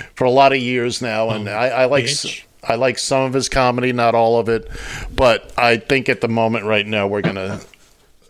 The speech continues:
Speaker 1: uh, that'll be enough for Real Time, uh, with Bill Maher for me. So we're cutting that out.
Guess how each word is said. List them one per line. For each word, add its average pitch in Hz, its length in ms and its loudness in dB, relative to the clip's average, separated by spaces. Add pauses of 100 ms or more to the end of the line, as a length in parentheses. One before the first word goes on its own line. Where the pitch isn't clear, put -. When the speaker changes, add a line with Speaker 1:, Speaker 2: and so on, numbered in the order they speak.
Speaker 1:
uh, 90 320 -10
that'll 117 180 0
be 107 140 -4
enough 104 240 -4
for 104 140 -6
Real 110 260 -4
Time, 110 480 -6
uh, 90 160 -8
with 92 300 -8
Bill 110 160 -2
Maher 107 260 -2
for 101 160 -8
me. 104 320 -6 (640)
So 98 520 -2
we're 104 160 -2
cutting 104 320 -2
that 98 180 -2
out. 95 440 -2